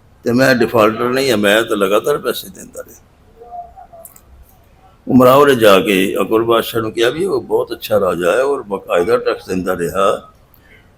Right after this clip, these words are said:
ਲੇਕਿਨ ਉਹਦੇ ਭਰਾ ਨੇ ਇਹ ਗੜਬੜ ਕੀਤੀ, ਉਹ ਆਪਣੇ ਨਾਂ ਜਮ੍ਹਾਂ ਕਰਾਉਂਦਾ ਰਿਹਾ, ਤੁਸੀਂ ਇਹਨੂੰ ਆਜ਼ਾਦ ਕਰ ਦਿਓ, ਇਹ ਹੁਣੇ ਟੈਕਸ ਸਾਰਾ ਦੇ ਦੇਗਾ। ਅਕਬਰ ਬਾਦਸ਼ਾਹ ਨੇ ਆਜ਼ਾਦ ਕਰ ਦਿੱਤਾ।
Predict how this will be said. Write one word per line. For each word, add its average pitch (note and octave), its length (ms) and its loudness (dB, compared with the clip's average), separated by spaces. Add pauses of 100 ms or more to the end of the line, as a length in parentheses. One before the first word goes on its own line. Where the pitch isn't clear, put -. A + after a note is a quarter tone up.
ਲੇਕਿਨ C#3+ 200 4
ਉਹਦੇ C#3+ 260 4
ਭਰਾ G2+ 360 4
ਨੇ C3+ 400 -2 (140)
ਇਹ G2+ 300 0
ਗੜਬੜ F2 280 -2
ਕੀਤੀ, - 460 -12 (640)
ਉਹ A2+ 100 0
ਆਪਣੇ G#2+ 300 0
ਨਾਂ F#2 240 0
ਜਮ੍ਹਾਂ F#2 260 -4
ਕਰਾਉਂਦਾ C#2+ 400 -8
ਰਿਹਾ, - 160 -18 (960)
ਤੁਸੀਂ C3+ 220 -2
ਇਹਨੂੰ C3 140 4
ਆਜ਼ਾਦ A2 400 4
ਕਰ C#3+ 100 2
ਦਿਓ, D3 100 0
ਇਹ C#3+ 140 4
ਹੁਣੇ G#2+ 260 -2
ਟੈਕਸ - 300 -4
ਸਾਰਾ A2+ 220 -4
ਦੇ G#2+ 100 -2
ਦੇਗਾ। - 320 -14 (1600)
ਅਕਬਰ G#2 180 2
ਬਾਦਸ਼ਾਹ F#2+ 400 2
ਨੇ F2+ 80 -2
ਆਜ਼ਾਦ F2 340 -4
ਕਰ A#2 140 -2
ਦਿੱਤਾ। A#2+ 280 -6